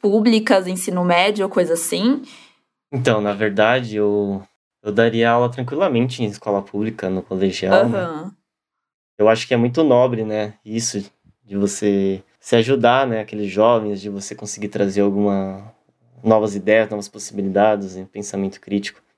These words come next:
Speaker 2: Eu acho muito nobre, né?
Speaker 1: Aham.
Speaker 2: Mas eu acho que eu gostaria muito de, se eu pudesse com a filosofia, gostaria muito de trabalhar com textos também, né? Trabalhar,
Speaker 1: Aham.
Speaker 2: assim, em jornal, editora, assim, eu gostaria muito.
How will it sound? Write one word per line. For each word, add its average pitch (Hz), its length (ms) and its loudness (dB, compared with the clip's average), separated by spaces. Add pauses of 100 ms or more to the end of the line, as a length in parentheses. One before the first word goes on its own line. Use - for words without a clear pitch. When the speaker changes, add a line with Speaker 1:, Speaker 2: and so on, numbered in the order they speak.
Speaker 2:
Eu 107 80 4
acho 110 220 2
muito 120 220 0
nobre, 110 440 2 (320)
né? 92 140 -20 (260)
Speaker 1:
Aham. 185 640 2
Speaker 2:
Mas 101 240 2
eu 117 140 6
acho 117 280 0
que 135 120 -4
eu 127 80 2
gostaria 127 460 4
muito 127 340 0
de, 110 720 0 (240)
se - 160 2
eu 110 60 4
pudesse 110 420 2
com - 80 -20
a 98 60 -14
filosofia, 101 720 -2 (500)
gostaria 113 320 2
muito 123 140 2
de - 100 -6
trabalhar 123 400 2
com 135 140 -6
textos 123 460 0
também, 98 320 -2
né? 101 220 -2 (440)
Trabalhar, 101 360 2
Speaker 1:
Aham. - 0 -
Speaker 2:
assim, 95 380 -2
em 95 60 -2
jornal, 101 640 2
editora, 101 540 0
assim, 101 240 -4
eu 101 80 -2
gostaria 104 380 0
muito. 95 360 -4